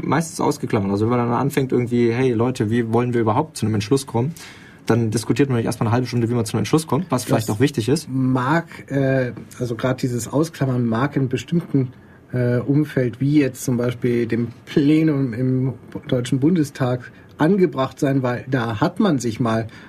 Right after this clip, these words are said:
Speaker 2: auf eine Vorgehensweise geeinigt. Und wenn man die hinterfragt, naja, dann macht man das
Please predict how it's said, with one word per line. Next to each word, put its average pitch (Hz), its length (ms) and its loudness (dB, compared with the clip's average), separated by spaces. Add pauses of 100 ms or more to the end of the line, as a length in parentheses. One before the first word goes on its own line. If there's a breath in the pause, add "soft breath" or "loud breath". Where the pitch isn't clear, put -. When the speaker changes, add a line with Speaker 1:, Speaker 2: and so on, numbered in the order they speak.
(180 loud breath)
Speaker 2:
auf 120 160 -2
eine 117 160 0
Vorgehensweise 113 880 0 (300 loud breath)
geeinigt. 117 680 0 (500 loud breath)
Und 120 200 0
wenn 147 160 4
man 170 180 4
die 151 100 2
hinterfragt, 143 640 0
naja, 135 160 0
dann 135 140 0
macht - 220 -4
man 135 120 0
das 127 240 -4